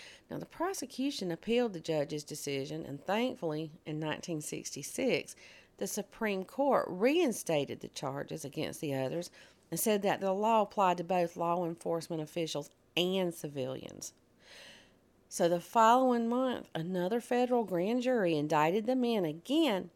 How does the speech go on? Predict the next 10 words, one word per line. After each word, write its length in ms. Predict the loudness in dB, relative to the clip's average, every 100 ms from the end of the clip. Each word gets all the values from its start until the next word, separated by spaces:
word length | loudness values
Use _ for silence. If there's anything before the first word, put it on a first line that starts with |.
| _ -12
and 120 | -10
finally 560 | 0 2 2 2 2
a 60 | 0
trial 360 | -2 -2 0 0
started 540 | 0 0 0 0 -2
in 180 | -4 -2
October 680 | -4 -4 0 4 4 4 0
of 100 | 0
that 240 | -2 -4
year, 380 | -6 -6 -6